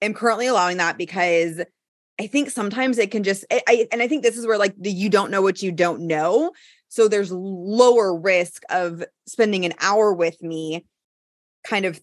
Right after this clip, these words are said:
throwing everything out there. We can kind of piece it together and, like, untangle some things. And then that might be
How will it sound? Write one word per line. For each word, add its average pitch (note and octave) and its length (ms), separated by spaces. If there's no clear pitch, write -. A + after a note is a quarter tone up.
throwing A#3 400
everything G3 480
out F3 260
there. D#3+ 280
We F3 120
can F#3 100
kind G#3 280
of G3 180
piece G#3+ 320
it G#3+ 160
together F3 560
and, F3 100
like, E3 220
untangle F#3+ 640
some E3 260
things. D#3+ 680
And G3 220
then E3+ 680
that A3 220
might C4+ 220
be A3+ 340